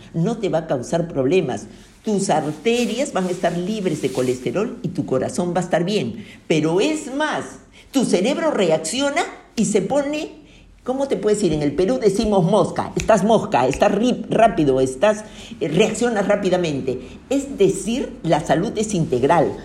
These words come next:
porque nosotros no somos aparte cerebro, aparte ojos, no. Está bien que como especialidad médica se vea,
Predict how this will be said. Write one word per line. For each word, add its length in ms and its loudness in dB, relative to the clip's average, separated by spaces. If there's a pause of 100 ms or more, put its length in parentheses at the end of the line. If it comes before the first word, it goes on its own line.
(120)
porque 280 2
nosotros 640 0
no 140 0
somos 320 -4
aparte 400 0
cerebro, 440 0
aparte 440 0
ojos, 840 -2
no. 320 -2
Está 240 -2
bien 240 -6
que 140 -6
como 180 -2
especialidad 840 -2
médica 680 0
se 200 -2
vea, 360 0